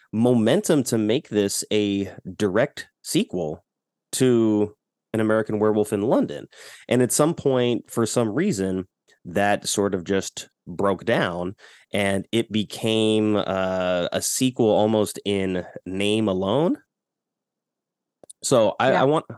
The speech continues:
Speaker 1: I always wanna go back in time and take a look, time capsule wise, at what the trailer was trying to tell us, because even the title is only different by one word. So they obviously want the same audience to come back and take a look at it. But this movie came sixteen years after the original.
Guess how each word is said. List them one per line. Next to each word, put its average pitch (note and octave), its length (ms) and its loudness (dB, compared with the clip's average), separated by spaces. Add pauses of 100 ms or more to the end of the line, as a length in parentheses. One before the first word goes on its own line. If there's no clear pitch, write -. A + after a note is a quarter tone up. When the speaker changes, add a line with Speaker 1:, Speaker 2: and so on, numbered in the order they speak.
Speaker 1:
I C3 60 2
always E3 200 2
wanna D#3 180 2
go B2 120 0
back A#2 220 0
in G#2 80 -2
time F2+ 400 -6
and F#2 140 -6
take C3+ 220 -2
a A#2+ 60 2
look, G2 280 0
time G2 280 -2
capsule F2 400 -2
wise, E2 400 -2 (500)
at A#2 120 0
what F3+ 140 2
the - 60 -2
trailer C3 320 2
was G2+ 140 -2
trying G#2+ 300 0
to G2+ 80 -6
tell F3 220 2
us, C#3+ 100 0
because C#3+ 280 -2
even G3 260 -2
the C#3 160 -6
title F#3 380 0
is A2+ 120 0
only A#2+ 180 -2
different G#2 460 -2
by F#2 160 0
one F#2 340 0
word. G2 380 2
So G#2+ 100 -2
they A2 120 0
obviously C#3 380 0
want G#2+ 280 -2
the A2+ 80 -6
same G2+ 240 -2
audience F#2 440 -2
to F#2+ 60 -6
come F#2 180 -4
back F2 180 -2
and F2 100 -4
take - 180 -6
a F2+ 40 -2
look C3+ 200 0
at F#2+ 140 0
it. G2 160 -2 (400)
But E3+ 140 0
this A3 160 0
movie G#3 240 2
came F#3 260 0
sixteen F#3 720 -2
years D#3+ 560 0 (480)
after B2+ 580 0
the A2+ 240 -2
original. A#2 580 2